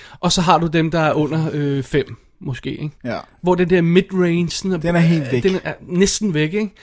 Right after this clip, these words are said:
Speaker 2: Ja.
Speaker 1: Øh, sådan som Robert Rodriguez laver stadig nogle af de her mid-range film og sådan noget,
Speaker 2: Ja.
Speaker 1: som koster ti, tyve mil eller sådan noget,
Speaker 2: Ja,
Speaker 1: den stil
Speaker 2: nu,
Speaker 1: der, ikke?
Speaker 2: nu er den koster tredive og sådan noget, ja.
Speaker 1: Men det, der er sket med, med, med den måde at lave film på, og de der... Øh, altså,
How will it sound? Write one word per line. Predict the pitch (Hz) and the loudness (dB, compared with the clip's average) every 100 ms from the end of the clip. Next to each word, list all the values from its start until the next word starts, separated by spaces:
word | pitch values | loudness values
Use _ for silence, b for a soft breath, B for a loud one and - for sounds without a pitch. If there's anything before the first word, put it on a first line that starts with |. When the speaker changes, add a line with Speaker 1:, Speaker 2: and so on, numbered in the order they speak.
| 101 | -14
Speaker 2:
Ja. | 98 - 170 | -14 -12 -8
Speaker 1:
Øh, | 165 | -6
sådan | 185 | -4
som | 175 185 | -2 0
Robert | 170 165 156 | 2 2 0
Rodriguez | 151 160 185 175 | 0 0 -2 -4
laver | 147 | -4
stadig | 147 156 156 | -2 -2 -2
nogle | 160 160 | -2 -4
af | |
de | 160 | -4
her | 156 | -4
mid-range | 160 156 - 165 151 151 151 | -2 -4 -6 -6 -4 -4 -6
film | - 151 | -6 -8
og | 156 | -8
sådan | 165 | -10
noget, | 147 | -8
Speaker 2:
Ja. | 156 | -10
Speaker 1:
som | 160 | -4
koster | - 156 156 | -2 -2 -6
ti, | - 175 | -8 -10
tyve | - 170 165 | -6 -2 0
mil | 160 - | -2 -4
eller | 160 151 | -6 -6
sådan | |
noget, | 160 143 | -6 -4
Speaker 2:
Ja, | |
Speaker 1:
den | 98 | -4
stil | 101 | -6
Speaker 2:
nu, | 104 | -6
Speaker 1:
der, | - | -4
ikke? | - 113 | -4 -2
Speaker 2:
nu | 123 | -2
er | |
den | 113 | -2
koster | 113 107 - | -6 -10 -6
tredive | 120 107 117 | -4 -4 -6
og | |
sådan | 110 | -8
noget, | 113 - | -10 -6
ja. | 123 | -2
Speaker 1:
Men | 160 | 4
det, | 208 | 6
der | |
er | 220 | 4
sket | - 202 | 2 0
med, | 190 175 | 0 0
med, | 170 165 | -2 -2
med | 165 147 | -2 2
den | - 214 202 | 6 6 6
måde | 165 180 | 2 2
at | 170 | 2
lave | 151 | 0
film | - 180 | -2 -6
på, | 151 165 151 B B - | -6 -6 -8 B B -12
og | 156 | -6
de | 180 | 0
der... | 180 - - | 2 0 -8
Øh, | 117 - - | -18 -18 -10
altså, | 160 | -6